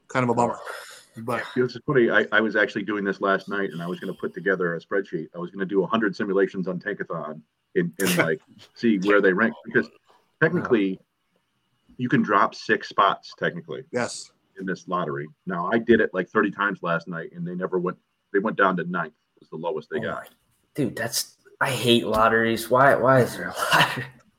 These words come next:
Speaker 2: But for the most part, they still have a great shot at, at being in the top, they get in the top pick, in the top three. They, it's probably gonna be somewhere between three and six.
Speaker 1: Yep.
Speaker 2: But, uh, yeah, so that, that could be a, a giant bummer. <laughs> But it could be, it could work out well for 'em. So,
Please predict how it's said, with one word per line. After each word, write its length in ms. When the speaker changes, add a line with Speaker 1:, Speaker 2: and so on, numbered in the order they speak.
Speaker 2:
But 140
for 80
the 60
most 240
part, 200
they 120
still 200
have 100
a 40
great 240
shot 300
at, 140
at 140
being 220
in 60
the 60
top, 240
they 120
get 140
in 60
the 60
top 220
pick, 240
in 180
the 60
top 160
three. 280
They, 140
it's 280
probably 240
gonna 120
be 240
somewhere 240
between 280
three 140
and 100
six. 300
Speaker 1:
Yep. 180
Speaker 2:
But, 180
uh, 60
yeah, 200
so 160
that, 200
that 160
could 140
be 140
a, 60
a 180
giant 280
bummer. 340
<laughs> 40
But 120
it 60
could 120
be, 160
it 80
could 100
work 140
out 80
well 160
for 140
'em. 120
So, 280